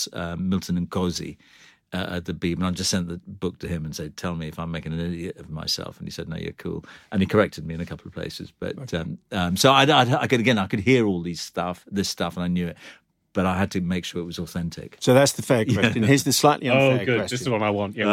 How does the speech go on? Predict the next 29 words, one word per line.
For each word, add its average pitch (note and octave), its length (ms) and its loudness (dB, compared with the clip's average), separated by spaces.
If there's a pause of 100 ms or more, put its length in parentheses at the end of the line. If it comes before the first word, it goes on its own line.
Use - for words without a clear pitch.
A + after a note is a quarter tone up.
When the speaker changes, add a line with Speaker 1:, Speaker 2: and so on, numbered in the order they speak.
(200)
Speaker 1:
Oh, G2 80 2
dear. F2 360 -4
Speaker 2:
Right D#3+ 300 8
at G3 100 2
the F#3+ 60 4
very C#3+ 260 8
beginning, A2 640 0
Speaker 1:
Yeah. E2 360 -4
Speaker 2:
although A2 240 6
it's G2+ 160 0
page F#2 320 -6
five, G2+ 500 -4 (100)
Speaker 1:
<laughs> G#2 560 2 (180)
Speaker 2:
you, B2+ 400 4
you B2+ 240 2
talk C3+ 300 4
about A2 260 2
the A2 80 -2
death A2+ 500 2 (200)
of G#2+ 440 0
Lesedi G2+ 600 -2
as G#2+ 360 0 (360)
one A#2+ 140 4
of A2+ 60 4
the G#2+ 80 2
pivotal C#3 460 4
moments A2 440 4
that - 220 -6
change A2+ 640 2